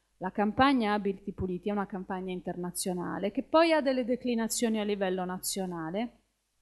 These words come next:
È una campagna che dura già da diversi anni, che ha affrontato diversi aspetti, diciamo, critici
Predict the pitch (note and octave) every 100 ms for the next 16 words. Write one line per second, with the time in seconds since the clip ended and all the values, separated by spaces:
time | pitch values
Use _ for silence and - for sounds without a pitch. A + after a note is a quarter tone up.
0 | _ - G#3+ A3 A3+ C4 C4+ A#3+ A#3 G#3
1 | G#3+ G3 G3+ G3+ G3 F#3+ F#3 - A3+ B3+
2 | E4+ F4 D#4 - G3 F3+ A#3 A#3 A3+ C#4+
3 | D4+ D4+ D4+ D4+ - _ - G3+ C#4+ D4
4 | - A3 - A#3+ A3+ - - F3 F3 _
5 | _ _ F#3 G3 A3+ A3 F3+ - A#3 B3+
6 | G3+ F#3+ - F#3+ -